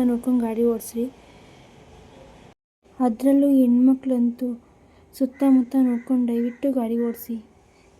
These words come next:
ಈ ಥರ ಜನಗಳು ತುಂಬ ಇರ್ತಾರೆ. ಈ ಫೋನ್ ಕಿತ್ಕೊಂಡು ಹೋದ್ರು, ಈ ಚೈನ್ಗಳು ಕಿತ್ಕೊಂಡು ಹೋದ್ರು, ಆ ಥರ, ಆ ಥರ ಆಗೋ ಸಾಧ್ಯತೆ ತುಂಬ ಇರುತ್ತೆ. ನನಗಂತೂ ಸಿಕ್ಕಾಪಟ್ಟೆ ಭಯ ಆಗಿತ್ತು. ನಮ್ಮ ಮನೇಲಿ ಕಾಮಿಡಿ ಮಾಡ್ತಾವ್ರೆ,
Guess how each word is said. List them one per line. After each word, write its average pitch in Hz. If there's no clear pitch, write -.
ಈ 247
ಥರ 240
ಜನಗಳು 240
ತುಂಬ 240
ಇರ್ತಾರೆ. 233
ಈ 254
ಫೋನ್ 269
ಕಿತ್ಕೊಂಡು 262
ಹೋದ್ರು, 240
ಈ 262
ಚೈನ್ಗಳು 269
ಕಿತ್ಕೊಂಡು 254
ಹೋದ್ರು, 233
ಆ 254
ಥರ, 254
ಆ 262
ಥರ 262
ಆಗೋ 254
ಸಾಧ್ಯತೆ 247
ತುಂಬ 226
ಇರುತ್ತೆ. 226
ನನಗಂತೂ 254
ಸಿಕ್ಕಾಪಟ್ಟೆ 262
ಭಯ 233
ಆಗಿತ್ತು. 233
ನಮ್ಮ 233
ಮನೇಲಿ 233
ಕಾಮಿಡಿ 233
ಮಾಡ್ತಾವ್ರೆ, 226